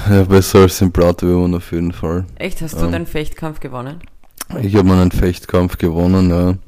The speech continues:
Speaker 1: Ähm, mir geht's, äh, zum Glück wieder gut, beziehungsweise besser.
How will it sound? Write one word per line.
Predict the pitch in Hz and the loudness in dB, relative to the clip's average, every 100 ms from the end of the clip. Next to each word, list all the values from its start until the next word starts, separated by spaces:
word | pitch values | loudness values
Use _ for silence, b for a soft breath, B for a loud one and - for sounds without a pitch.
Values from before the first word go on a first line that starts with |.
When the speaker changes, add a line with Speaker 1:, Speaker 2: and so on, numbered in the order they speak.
| B B B B B - | B B B B B -6
Speaker 1:
Ähm, | 85 87 87 82 | -2 0 0 -2
mir | 101 95 | -2 2
geht's, | 104 101 - | 2 0 -4
äh, | - 95 95 92 | -2 2 2 2
zum | - 95 | 0 0
Glück | 92 98 - | 0 -2 -2
wieder | 95 92 90 | 0 0 0
gut, | - 107 127 - | 0 0 0 -4
beziehungsweise | - 98 95 92 95 | -8 -4 -2 0 -2
besser. | 82 90 87 - 98 | -2 -2 -2 -2 -2